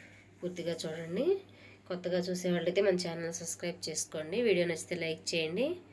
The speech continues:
ఇప్పుడు ఈ హ్యాండ్స్ డిజైన్ కోసం ఆరు ఇంచుల పొడవు, అలాగే ఒక మూడు ఇంచులు పఫ్ కోసం అనమాట.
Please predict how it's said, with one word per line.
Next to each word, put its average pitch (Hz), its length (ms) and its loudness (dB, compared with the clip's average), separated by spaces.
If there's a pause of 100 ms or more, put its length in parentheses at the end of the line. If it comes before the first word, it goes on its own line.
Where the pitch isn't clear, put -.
(400)
ఇప్పుడు - 300 -4
ఈ 185 240 4
హ్యాండ్స్ 180 440 0
డిజైన్ 170 400 2
కోసం 160 420 0 (840)
ఆరు 170 240 -2
ఇంచుల 180 280 0
పొడవు, 180 420 4 (280)
అలాగే 185 420 4 (340)
ఒక 180 180 0
మూడు 196 240 4
ఇంచులు 202 280 2
పఫ్ 180 320 -4
కోసం 170 360 0
అనమాట. 151 400 -2